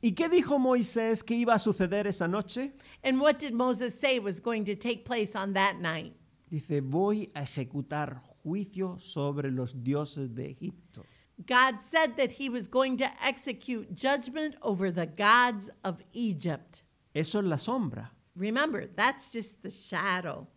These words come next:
Speaker 1: Entonces, ¿la realidad misma qué es? Esa noche voy a ejecutar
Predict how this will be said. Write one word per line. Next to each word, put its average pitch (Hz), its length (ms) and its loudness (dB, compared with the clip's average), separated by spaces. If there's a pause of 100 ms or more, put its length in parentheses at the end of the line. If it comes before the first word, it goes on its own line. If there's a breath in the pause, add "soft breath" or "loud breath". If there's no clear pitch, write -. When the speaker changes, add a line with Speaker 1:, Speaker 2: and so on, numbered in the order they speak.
(120)
Speaker 1:
Entonces, 175 560 0 (180)
¿la 131 240 0
realidad 139 520 0
misma 156 520 0
qué 156 360 -4
es? - 280 -14 (240 soft breath)
Esa 156 240 2
noche 180 380 4
voy 180 260 2
a 175 60 2
ejecutar 147 800 -2